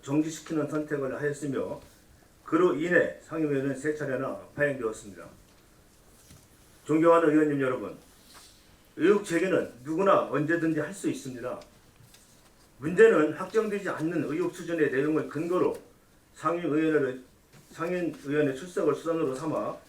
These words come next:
위원장을 압박하고 본-, 본회의장에서, 의장에서도 단정된 표현을 발언한, 발언한 점입니다. 그 과정에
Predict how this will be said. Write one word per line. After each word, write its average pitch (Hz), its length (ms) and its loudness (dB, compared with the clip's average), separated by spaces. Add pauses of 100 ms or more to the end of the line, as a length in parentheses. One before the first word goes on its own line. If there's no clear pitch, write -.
(280)
위원장을 151 440 2
압박하고 143 720 0 (500)
본-, 160 360 0 (200)
본회의장에서, 160 720 2 (460)
의장에서도 151 600 0 (160)
단정된 147 560 -2
표현을 165 280 0 (160)
발언한, 139 380 -4
발언한 135 360 -4
점입니다. 107 500 -8 (1080)
그 202 240 6
과정에 156 600 4